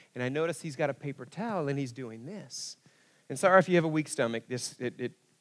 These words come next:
it just goes to it. I thought he was cleaning up battery acid. He wasn't. He was, he was cleaning up my blood off of the ground,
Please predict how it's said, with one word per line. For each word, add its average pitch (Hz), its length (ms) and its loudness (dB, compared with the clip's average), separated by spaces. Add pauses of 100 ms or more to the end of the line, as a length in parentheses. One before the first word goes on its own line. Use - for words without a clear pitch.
(180)
it 120 200 -6
just 123 200 -10
goes 120 180 -2
to 113 100 -14
it. - 60 -20 (1400)
I 165 100 6
thought 175 140 8
he 170 40 4
was 143 80 0
cleaning 151 280 4
up 135 100 4
battery 151 360 4
acid. - 300 -8 (840)
He 120 80 -14
wasn't. 113 440 0
He 117 100 -16
was, 107 220 -14 (280)
he 107 60 -20
was - 80 -20
cleaning 151 400 -4
up 156 240 -2
my 117 540 0 (280)
blood 113 640 -2 (400)
off 120 340 -2
of 104 280 -6
the 101 80 -10
ground, 117 460 -8